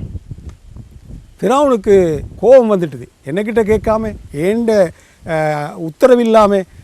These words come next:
நீங்க எப்படி, அ, மூசாட இறைவனை, அ, ரப்ப நீ ஏற்றுக்கொள்ள இயலும்?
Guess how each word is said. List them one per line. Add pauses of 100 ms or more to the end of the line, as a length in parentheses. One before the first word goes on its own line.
(100)
நீங்க
எப்படி, (100)
அ,
மூசாட (200)
இறைவனை, (480)
அ, (500)
ரப்ப
நீ
ஏற்றுக்கொள்ள
இயலும்?